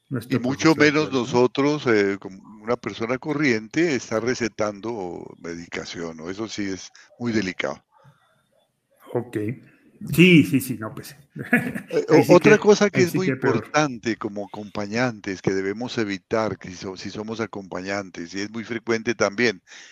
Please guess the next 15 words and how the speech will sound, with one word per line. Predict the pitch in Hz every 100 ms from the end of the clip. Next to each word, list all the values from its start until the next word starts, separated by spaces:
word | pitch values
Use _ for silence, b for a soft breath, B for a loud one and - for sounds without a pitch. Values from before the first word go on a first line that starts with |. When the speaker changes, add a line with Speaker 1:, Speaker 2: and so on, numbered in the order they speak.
| B B B _ _ -
Speaker 2:
eh, | 113 - _ _ _ _ _ _ -
debemos | 139 165 160
estar | 131 135 135
en | 151
actitud | 127 117 - 117
de | 127
escucha, | - - 123 - -
escuchar | 87 - - - - 143 127
al | 131
otro. | 127 - - 78 B B B B _
A | 123
veces | 127 127 160
el | 147
acompañante, | 123 123 107 110 107 123 131 143 156 B B B _
eh, | 127 120 117